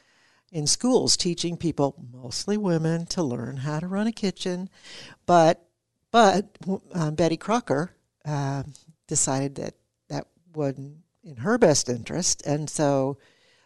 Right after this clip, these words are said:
uh, as they were making more, you know, meals in a box, they lobbied to get rid of that from, from, uh,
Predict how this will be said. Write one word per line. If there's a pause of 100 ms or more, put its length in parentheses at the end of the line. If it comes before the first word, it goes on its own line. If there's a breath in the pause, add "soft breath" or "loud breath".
(140)
uh, (120)
as
they
were
making
more, (240)
you
know, (140)
meals
in
a
box, (320 loud breath)
they
lobbied
to
get
rid
of
that
from, (260)
from, (580)
uh,